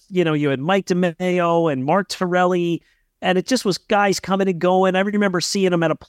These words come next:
place in Jersey called Double D's in the early two thousands, and, um, it was actually sad. It was Mark and Mark Torelli, and I don't remember who the other guys were, and they played this little bar, and there was probably under a hundred people there.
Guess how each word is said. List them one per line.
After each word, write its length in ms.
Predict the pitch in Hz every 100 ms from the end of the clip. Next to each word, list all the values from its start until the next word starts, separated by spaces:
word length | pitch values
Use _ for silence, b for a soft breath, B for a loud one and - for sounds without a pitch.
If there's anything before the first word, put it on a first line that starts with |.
| _
place 320 | 220 247 254 208
in 160 | 160
Jersey 400 | 123 160 175 151
called 280 | - 139 117
Double 240 | 139 151
D's 580 | 135 120 131 127 113 - b b b
in 300 | 143 131 123
the 80 | 123
early 380 | 165 233 240
two 220 | 220 196 170
thousands, 640 | 156 139 135 117 107 104 -
and, 440 | 131 120 117 117 -
um, 420 | 127 117 113 113 - _ _ _ _ _ _ _ _
it 100 | 247
was 220 | 269 269 269
actually 340 | 262 - 170
sad. 460 | - 180 151 104 -
It 100 | 156
was 160 | 143 123
Mark 460 | 135 170 214 - -
and 280 | 156 135 127
Mark 200 | 170 185
Torelli, 480 | 185 165 156 151 151
and 180 | 139
I 80 | 131
don't 120 | 165
remember 240 | 160 151 143
who 120 | 143
the 120 | 131
other 160 | 131 131
guys 360 | 123 120 - -
were, 220 | 117 117
and 80 | 117
they 80 | 120
played 240 | - 180
this 140 | 165
little 180 | 151 143
bar, 260 | 117 127 123
and 60 | 120
there 60 |
was 100 | 113
probably 360 | - 156 139 131
under 180 | 120 107
a 80 |
hundred 260 | 110 120 104
people 280 | 123 107 98
there. 280 | 95 87